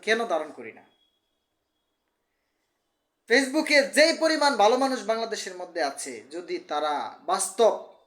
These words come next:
জীবনে ওইরকম ভালো হইতো, বা এই দেশ তো, মানে, কি কমু, যে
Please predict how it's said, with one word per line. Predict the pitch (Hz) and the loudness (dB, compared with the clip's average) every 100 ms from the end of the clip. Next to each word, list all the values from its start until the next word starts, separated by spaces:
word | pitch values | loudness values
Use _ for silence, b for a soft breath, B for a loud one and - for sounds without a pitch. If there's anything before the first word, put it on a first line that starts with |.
| _ | _
জীবনে | 185 196 196 165 123 | -8 -4 -2 -4 -8
ওইরকম | 156 180 180 180 147 | -6 -6 -6 -10 -10
ভালো | 131 165 | -8 -6
হইতো, | 165 170 151 | -8 -10 -10
বা | 131 143 | -6 -6
এই | 135 147 | -6 -10
দেশ | 151 165 - | -10 -10 -8
তো, | 190 175 - b b b b _ - | -8 -8 -10 b b b b _ -12
মানে, | 156 160 151 | -8 -6 -8
কি | 143 - | -10 -16
কমু, | 170 170 160 131 120 - - | -16 -14 -12 -14 -16 -20 -14
যে | 135 131 123 - | -12 -12 -14 -16